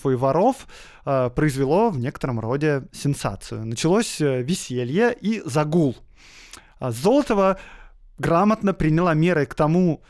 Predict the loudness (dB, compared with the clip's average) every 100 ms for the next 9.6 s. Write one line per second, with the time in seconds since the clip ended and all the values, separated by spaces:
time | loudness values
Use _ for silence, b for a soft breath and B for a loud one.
0 | b -2 -2 -2 0 0 2 2 2 2
1 | 0 0 -2 -4 -4 -4 -6 -6 -4 -2
2 | -2 -2 -2 2 2 0 -4 0 2 2
3 | 2 2 2 2 4 4 2 0 -6 -10
4 | -2 0 0 2 0 2 0 -2 2 2
5 | 0 B B B B -2 0 2 2 2
6 | 0 0 0 0 0 0 0 0 0 2
7 | 2 0 -2 -4 -8 -14 b b 0 0
8 | 0 0 0 0 0 0 2 2 2 2
9 | 2 2 2 2 0 -6